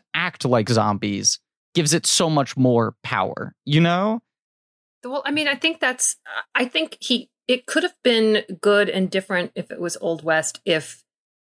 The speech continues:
Speaker 2: he kept the kind of, like, nighttime aspect and, um, m-,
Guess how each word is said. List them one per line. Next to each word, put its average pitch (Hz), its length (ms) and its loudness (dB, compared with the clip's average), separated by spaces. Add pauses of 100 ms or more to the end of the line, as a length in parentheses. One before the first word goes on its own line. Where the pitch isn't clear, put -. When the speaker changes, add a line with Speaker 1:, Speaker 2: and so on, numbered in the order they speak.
Speaker 2:
he 208 160 2
kept 185 320 -2
the 175 80 -8
kind 156 220 -4
of, 143 100 -6
like, 143 340 0
nighttime 170 640 -2
aspect 147 640 -4 (100)
and, 190 460 0 (760)
um, 170 520 0 (220)
m-, 185 160 -6